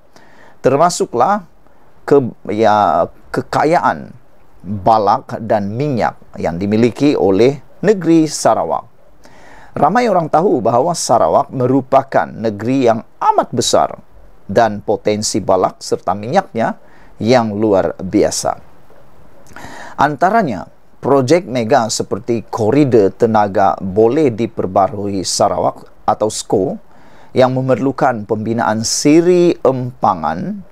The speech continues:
hidro termasuk empangan bakun yang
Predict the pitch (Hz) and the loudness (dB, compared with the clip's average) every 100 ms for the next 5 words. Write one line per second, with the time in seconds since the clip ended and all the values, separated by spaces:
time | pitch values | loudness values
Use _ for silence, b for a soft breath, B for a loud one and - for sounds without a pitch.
0 | b b b b - 117 131 110 120 113 | b b b b -4 -2 0 -2 0 0
1 | 76 - - 113 120 - 151 - - 113 | 0 -4 -4 -2 -2 -2 -6 -6 -6 -6
2 | 110 127 175 139 98 - - 92 139 190 | -2 -2 -2 -4 -2 -4 -6 -10 -10 -12
3 | 175 b b b b - 107 110 | -16 b b b b -2 0 0